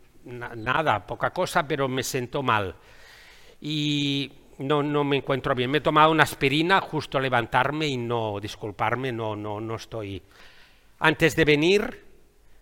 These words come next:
me he tomado dos y, y no, no, no, no me bajaba un dolor de cabeza. Me he tomado la caja entera antes de entrar y está la cabeza que me estalla. Le digo a la mujer: "Oye,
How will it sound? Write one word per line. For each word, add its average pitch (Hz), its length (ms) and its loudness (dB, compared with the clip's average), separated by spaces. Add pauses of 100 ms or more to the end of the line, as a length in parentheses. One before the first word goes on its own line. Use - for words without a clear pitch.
me 143 180 -2
he 127 40 0
tomado 123 520 2
dos 95 360 -8 (500)
y, 135 320 -10
y 123 40 -6
no, 123 340 -2
no, 117 260 -4
no, 113 180 -6
no 113 200 -6
me 110 160 -6
bajaba 113 360 -4
un 110 80 -4
dolor 123 240 -2
de 127 100 -2
cabeza. 120 560 -4 (1160)
Me 180 180 4
he 208 40 6
tomado 196 420 8
la 147 120 8
caja 151 300 6
entera 190 680 4 (360)
antes 156 380 6
de 147 80 4
entrar 185 520 8
y 165 160 0
está 160 260 4
la 185 120 6
cabeza 170 360 2
que 151 100 -2
me 135 100 0
estalla. 104 560 -2 (1300)
Le 139 160 2
digo 135 200 2
a 131 40 6
la 123 100 6
mujer: 117 380 -2
"Oye, 139 220 0